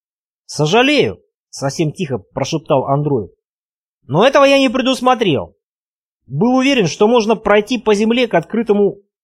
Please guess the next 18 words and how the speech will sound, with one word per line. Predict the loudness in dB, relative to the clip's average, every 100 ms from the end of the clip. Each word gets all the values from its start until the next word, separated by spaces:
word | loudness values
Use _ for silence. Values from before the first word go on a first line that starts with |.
| _ _ _ _
выходу, | -10 -4 -4 -4 -6 -10 _ _ _
через | -2 0 2
который | 0 0 2 2
мистер | 2 0 0
МакЭван | 0 0 0 2 2 0
попал | -2 2 0
наружу. | 4 2 2 -4 -12 _ _ _ _ _
А | 0 2
иной | 2 0 -4 _ _
совсем | -2 -2 0 -2
не | -2
хочет | -2 -2 -2 -6
туда | -2 -2 -2
идти. | -8 -18 -20 _ _ _ _ _ _ _ _ -8
Наверное, | 0 4 4 4
опасается | 2 2 2 2 2 2
вооружённых | 0 2 0 0 -2
людей». | -4 -2 -6 -6